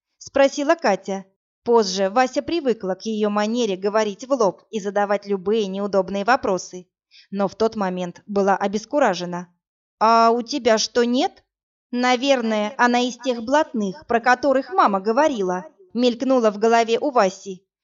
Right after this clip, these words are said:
и Катя немедленно подтвердила ее правоту. "Мать договорилась, с кем надо, и мне нарисовали аллергически чего-то там.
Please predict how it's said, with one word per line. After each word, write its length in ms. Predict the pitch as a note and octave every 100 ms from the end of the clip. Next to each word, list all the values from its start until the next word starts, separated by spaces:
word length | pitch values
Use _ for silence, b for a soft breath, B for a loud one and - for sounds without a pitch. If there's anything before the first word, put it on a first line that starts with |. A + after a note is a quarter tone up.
| _ _
и 140 | G#3
Катя 360 | G3+ G#3+ G3+ G3+
немедленно 640 | G3+ G3 G#3 A3+ G3 F#3
подтвердила 640 | F3+ G#3+ A#3 D4+ A#3+ G#3 F#3
ее 260 | F#3+ F#3
правоту. 560 | G3+ G3+ C4 - F#3+ F3 _ _ _ _
"Мать 320 | B3 B3+ B3 G#3+
договорилась, 720 | A#3+ B3+ B3+ C4+ C4 G#3 -
с 40 |
кем 220 | - A#3+
надо, 380 | A3 G#3 F#3 G#3+ -
и 120 | C4+
мне 200 | C4 C4+
нарисовали 720 | A#3+ A3+ A3+ A3+ G#3+ G#3+ G#3 G#3+
аллергически 760 | C4+ C#4 B3 C#4 C4+ - C#4
чего-то 440 | - C#4 C#4 D4+
там. 360 | E4 A3 G3 F#3